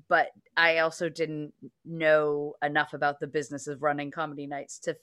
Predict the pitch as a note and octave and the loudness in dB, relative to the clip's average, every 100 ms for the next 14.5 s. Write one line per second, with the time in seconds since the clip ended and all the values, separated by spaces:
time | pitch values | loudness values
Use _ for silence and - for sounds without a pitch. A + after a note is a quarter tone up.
0 | _ A3+ A#3 G3+ E3+ - G#3 G#3+ - D3 | _ -2 2 4 2 0 -4 -4 -4 -2
1 | D3 - F3 D#3 D3+ D3+ D3 C#3+ D3 C3+ | -4 -2 0 2 0 -4 -6 -4 -4 -6
2 | D3 C#3 C#3 C#3 D3 C#3+ C#3 C#3+ D#3 F#3+ | -8 -8 -6 -6 -8 -10 -6 -2 -2 -2
3 | E3+ D#3 D3+ D3+ D3 - - - _ - | -6 -6 -6 -6 -6 -10 -16 -16 _ -20
4 | _ _ - F#3 E3+ D3+ D3+ D3 - D#3 | _ _ 0 0 0 -6 -4 -4 -6 -10
5 | C#3+ C#3 C#3 - - D#3 C#3+ D#3 F3 D#3+ | -6 -4 -4 -8 -10 -8 -8 -8 -10 -10
6 | D3+ C#3+ C3+ C#3 - - C#3 C#3+ C#3 D3 | -10 -10 -8 -12 -10 -8 -6 -4 -6 -4
7 | A3+ A#3 _ E3 - _ - E3 D#3 D3 | -8 -10 _ -20 -20 _ 2 6 6 4
8 | D3 E3 E3 F#3 E3+ F3+ F#3 F#3 F#3 F3 | 0 -2 0 0 0 4 6 6 4 -2
9 | D#3 D#3 F3 - D#3+ - - G3+ E3+ D3 | -2 -4 -6 -6 -6 -8 -10 -4 -2 -4
10 | C#3+ - D3+ D3 C#3+ - C3 B2+ - C#3+ | -6 -8 -4 0 -2 -2 -8 -8 -10 -12
11 | C#3+ C3+ - - D3 D3 D#3 D#3+ D#3 D3+ | -8 -8 -8 -10 -10 -4 -2 0 -2 -6
12 | D3 - C#3+ C#3 C#3+ - C#3+ E3 E3 D#3+ | -10 -8 -6 -4 -6 -10 -8 -2 2 2
13 | E3 - C#3+ C#3 D3 C#3+ C#3 C3+ C3 D3 | 2 -4 -12 -6 -4 -4 -6 -10 -8 -8
14 | C#3+ C#3+ C#3 C#3 C#3 | -6 -8 -8 -8 -10